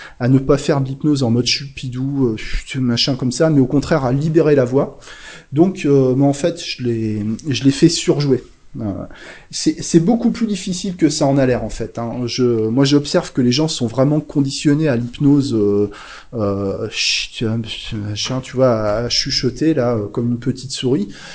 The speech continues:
Euh, moi, je leur apprends, en fait, à, à parler vite et à parler fort et à parler de manière très rythmique,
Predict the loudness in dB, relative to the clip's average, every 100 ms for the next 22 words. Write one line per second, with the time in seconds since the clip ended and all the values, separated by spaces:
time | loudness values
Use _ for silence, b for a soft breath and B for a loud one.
0 | B B -6 -4 -6 -8 -10 -4 0 2
1 | 4 4 2 4 4 4 0 4 6 6
2 | 4 0 0 4 4 4 2 0 0 0
3 | 0 0 0 0 2 4 4 0 0 2
4 | 2 4 2 0 2 2 4 2 -2 -4